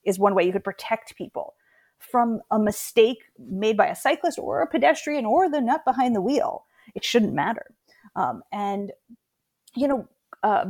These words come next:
banisters and guardrails and full accessibility in all of our buildings is a way you could protect people from making the mistake of falling. But what these laws and rules do is focus in on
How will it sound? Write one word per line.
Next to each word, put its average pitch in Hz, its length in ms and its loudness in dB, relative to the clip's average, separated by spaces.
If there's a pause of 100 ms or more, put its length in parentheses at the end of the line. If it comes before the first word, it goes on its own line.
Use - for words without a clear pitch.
banisters 214 840 -2
and 175 320 -12
guardrails 214 720 0
and 180 180 -8
full 254 760 -2 (120)
accessibility 208 1300 0
in 196 120 -4
all 214 300 2
of 214 80 0
our 202 120 0
buildings 196 420 -2
is 185 80 -4
a 202 40 2
way 190 120 2
you 202 80 -2
could - 140 -10
protect - 480 -12
people - 260 -6
from 190 240 -10 (260)
making 202 440 0
the 180 60 -4
mistake 196 440 -2
of - 100 -12
falling. - 440 -2 (520)
But 214 80 4
what 220 120 2
these 240 180 -2
laws 247 540 0
and 185 160 -4
rules 233 280 0
do 185 160 -2
is - 140 -8
focus 208 360 0
in 196 300 -6
on 185 460 -8